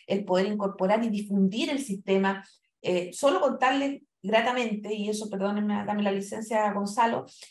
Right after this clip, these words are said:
avanzamos este año fundamentalmente nosotros, y eso, eh, lo comento,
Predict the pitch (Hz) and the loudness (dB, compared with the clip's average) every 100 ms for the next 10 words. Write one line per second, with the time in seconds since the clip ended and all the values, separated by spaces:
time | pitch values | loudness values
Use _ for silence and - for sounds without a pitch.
0 | - 202 190 190 247 269 277 277 226 240 | -2 2 2 2 4 4 2 0 -2 -2
1 | 254 226 196 180 180 220 254 285 294 277 | -4 -2 0 0 0 0 0 -4 -6 -6
2 | 254 - 262 277 294 - 208 214 220 226 | -6 -6 -6 -2 -2 -2 -4 -6 -6 -8
3 | 226 _ - 185 180 196 214 226 262 | -14 _ -12 -8 -4 -2 -2 -2 -4